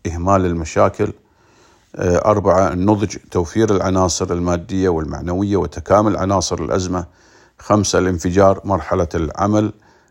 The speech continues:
التي تقود إلى مرحلة تحقيق الهدف في حالة عدم مواجهتها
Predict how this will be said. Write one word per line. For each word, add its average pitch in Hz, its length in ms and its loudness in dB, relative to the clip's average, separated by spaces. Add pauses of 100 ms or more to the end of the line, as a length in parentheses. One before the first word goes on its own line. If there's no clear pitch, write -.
التي 98 320 0
تقود 92 440 -2
إلى 90 140 -2
مرحلة 92 360 0
تحقيق - 560 -4
الهدف 92 420 -2
في 85 460 -6 (340)
حالة 92 400 2
عدم 98 260 2
مواجهتها 87 920 -2